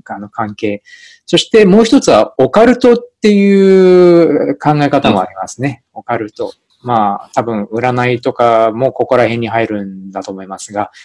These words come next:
Speaker 1: まあ、それ以外にもいろいろちょっと、えー、目に見えないような、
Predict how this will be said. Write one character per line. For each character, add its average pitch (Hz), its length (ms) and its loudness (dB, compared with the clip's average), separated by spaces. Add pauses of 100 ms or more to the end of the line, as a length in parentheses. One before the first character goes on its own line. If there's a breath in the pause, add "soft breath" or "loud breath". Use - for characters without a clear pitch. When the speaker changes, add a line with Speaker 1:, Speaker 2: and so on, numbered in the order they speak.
Speaker 1:
ま 117 140 -8
あ、 101 60 -8
そ 139 120 -6
れ 131 160 0
以 151 120 4
外 151 180 4
に 110 80 -2
も 101 160 -4
い 107 80 -4
ろ 113 160 2
い 113 60 2
ろ 110 260 0
ち 117 120 -10
ょ - 20 -8
っ 120 80 -14
と、 110 220 -2 (340 loud breath)
え 117 100 -10
ー、 110 80 -10
目 127 120 -2
に 117 120 -2
見 101 160 -6
え 123 60 -2
な 104 120 -6
い 95 60 -14
よ 95 100 -20
う - 60 -20
な、 - 80 -16